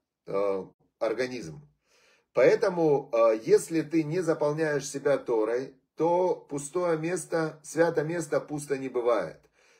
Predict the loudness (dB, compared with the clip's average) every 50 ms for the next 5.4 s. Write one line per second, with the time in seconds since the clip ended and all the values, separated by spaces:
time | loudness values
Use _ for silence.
0 | _ _ -6 -4 -4 -4 -2 -2 0 0 0 0 0 0 0 0 2 0 2 2
1 | 2 2 2 2 2 2 0 -2 -6 -6 -4 -4 -2 -2 0 0 0 -2 -2 -4
2 | -6 -6 -4 -2 0 0 0 0 0 0 0 -2 -2 -4 -4 -6 -8 -10 -8 -6
3 | -4 -2 -2 -2 -2 -4 -6 -6 -8 -2 -2 0 0 0 0 0 0 0 -2 -6
4 | -10 _ _ _ _ _ -6 -4 -2 2 0 0 0 2 2 2 2 4 4 2
5 | 2 2 0 -2 0 2 2 2